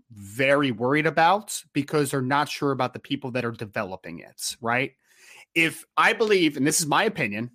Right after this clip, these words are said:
I could be completely wrong about this. Perception could be, I, I could be completely off on this one. But I think if Marcus Freeman was still the defensive coordinator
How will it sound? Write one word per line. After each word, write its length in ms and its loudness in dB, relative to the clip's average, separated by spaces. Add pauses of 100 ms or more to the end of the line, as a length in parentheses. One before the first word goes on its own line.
(100)
I 60 -16
could 100 -14
be 80 -4
completely 360 -6
wrong 220 2
about 280 -8
this. 200 -12
Perception 420 -2
could 100 -10
be, 260 -4 (180)
I, 180 -6
I 60 0
could 140 -4
be 80 -6
completely 320 -2
off 240 2
on 60 -6
this 240 -8
one. 180 -12 (480)
But 120 2
I 120 6
think 160 0
if 140 0
Marcus 320 2
Freeman 420 2
was 100 -2
still 160 -4
the 120 -6
defensive 480 -6
coordinator 720 -4